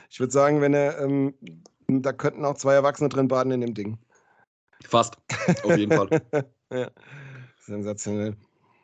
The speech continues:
Speaker 1: Ähm,
Speaker 2: Ja.
Speaker 1: ja, bei mir gibt's heute Abend, mir, bei mir gibt's grad ein Sektchen, ein Sektchen und ein Apfelwein Cola. Ich hab mal wieder auf
Speaker 2: Ja.
Speaker 1: Apfelwein Cola gestellt. Das hab ich irgendwie vorhin beim Einkaufen gesehen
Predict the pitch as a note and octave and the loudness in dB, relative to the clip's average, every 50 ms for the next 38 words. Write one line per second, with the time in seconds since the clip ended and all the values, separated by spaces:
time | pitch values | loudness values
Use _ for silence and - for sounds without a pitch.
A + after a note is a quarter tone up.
0 | - - _ _ - - _ _ _ _ - B2+ C3 C3 C3 C3+ C3+ C#3 C#3 C#3 | -14 -14 _ _ -20 -20 _ _ _ _ 0 2 4 4 6 4 4 4 4 4
1 | C#3 C#3 C3+ C3+ C#3 - - C3 C#3 C#3 D3 C#3+ D3 C#3 C3 - - - D3 C#3+ | 4 4 4 2 2 0 -2 -4 -2 0 0 0 0 0 -4 -6 -4 -2 -2 0
2 | C3 C3+ C3 C#3 C#3 C3 - C3 C#3 C3 C3+ - C3+ C3 C3+ C3+ C3+ C#3 - - | 0 0 0 0 -2 -4 -4 -4 -4 -4 -4 -4 -4 -2 -2 -2 -4 -6 -10 -4
3 | - C3+ C3 B2+ C3 A2+ A2 C#3+ - - - - F#3+ G3+ G3+ G#3 G3+ F3 B2+ A#2+ | -2 0 0 0 0 -2 -4 -6 -6 -6 -4 0 2 2 2 2 2 2 2 0
4 | A#2 A2+ C#3+ - - - E3 D#3 C#3+ C#3 C#3 C3+ B2 B2+ - D3+ C#3 B2+ C3+ C3 | 0 -2 -4 -4 -4 -2 0 2 4 4 4 4 2 0 2 2 2 4 4 2
5 | B2+ C3 C3+ C3+ C3+ B2+ A#2 A2+ A#2 A2+ _ _ _ _ _ _ _ _ - - | 2 2 4 4 4 4 2 0 -2 -8 _ _ _ _ _ _ _ _ -12 -8
6 | - B2 - B2+ B2 B2 B2 C3 C#3 C3 C3 C#3+ C3+ C3+ C3 C3 B2+ C3 C3 C3 | -8 -6 -2 0 0 2 2 4 2 2 2 0 -2 -4 -4 -2 0 0 0 0
7 | - C3+ C#3 D#3+ D#3 C#3 A#2+ A#2+ - - B2+ B2+ C3 B2+ - B2 - B2+ - B2 | 0 0 0 0 -2 -4 -4 -6 -6 -4 -2 -2 -2 -4 -8 -10 -8 -8 -8 -8
8 | A#2+ - - - A#2+ B2 B2+ B2 B2+ B2+ B2 A#2+ B2 B2 - - - B2 B2 C3 | -10 -12 -14 -12 -8 -6 -4 0 0 2 2 0 -2 -4 -8 -6 0 2 4 4
9 | C3 B2+ A2+ A2 B2+ C#3 - C#3+ C#3+ C#3 C#3+ C#3 C3 B2+ C#3+ C#3+ C#3 | 6 4 4 4 2 2 2 2 2 2 4 2 2 4 2 0 0